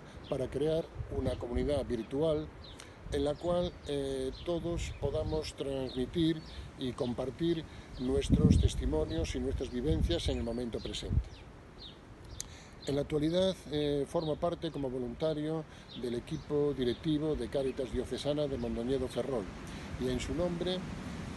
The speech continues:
quiero agradecer los múltiples gestos de solidaridad, de valentía, de entrega y de ilusión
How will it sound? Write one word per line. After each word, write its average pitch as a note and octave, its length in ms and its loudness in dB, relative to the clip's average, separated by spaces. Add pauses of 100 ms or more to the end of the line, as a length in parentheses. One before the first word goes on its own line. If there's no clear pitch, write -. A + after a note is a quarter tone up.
quiero C#3+ 200 4
agradecer C3+ 600 2 (140)
los B2+ 320 0
múltiples D3 540 4
gestos E3 560 0
de B2 120 2
solidaridad, A#2 840 2 (640)
de B2 100 2
valentía, D3+ 760 4 (120)
de A#2+ 80 0
entrega - 460 6
y E4+ 80 4
de - 120 12
ilusión - 460 6